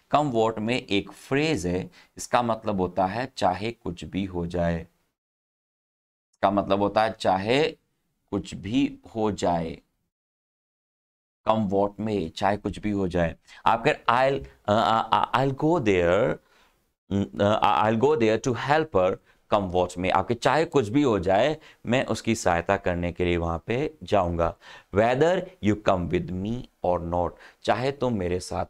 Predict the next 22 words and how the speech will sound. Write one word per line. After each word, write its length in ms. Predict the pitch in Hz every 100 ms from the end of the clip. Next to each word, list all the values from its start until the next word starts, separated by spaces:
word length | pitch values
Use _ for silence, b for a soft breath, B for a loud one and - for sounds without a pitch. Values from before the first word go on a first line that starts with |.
| -
आओ 440 | 92 113 139 156 - 90 78
या 440 | 92 113 147 - - _ -
नहीं, 540 | 87 85 85 85 85 - _ -
ठीक 160 | 90 -
है 60 |
ना, 200 | 123 190 - -
ये 80 | 90
कहना 280 | - - 58
चाह 200 | - -
रहा 120 | -
है। 100 | - - B B B
अगला 180 | 98 85
सेंटेंस 400 | - - - -
देखो, 260 | - - - _ B B B B _
"She 280 | - 180 208 -
asked 460 | 135 139 147 - 101
me 480 | 95 90 87 110 147 _ b b -
if 120 | 120 - _ _ _ _ b _ -
he 240 | 160 113 101
would 260 | 156 147 - - 101 95
give 260 | 160 208 180 117
her 240 | 110 110